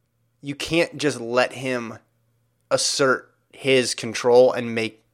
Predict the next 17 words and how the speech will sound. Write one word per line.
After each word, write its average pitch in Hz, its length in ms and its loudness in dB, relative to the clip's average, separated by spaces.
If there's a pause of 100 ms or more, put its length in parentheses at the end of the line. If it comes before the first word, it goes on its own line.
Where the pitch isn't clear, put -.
on 117 160 0
the 113 80 -4
race, 131 460 2 (180)
let 120 180 4
him 123 180 -2
dictate 127 400 2
it, 156 220 2 (460)
and 131 120 0
then 127 60 4
have 120 220 4
everybody 113 420 2
else 113 420 0 (840)
react. 117 720 -6 (160)
Like, 143 160 2
I'm 165 100 6
thinking 165 340 4
about, 131 520 10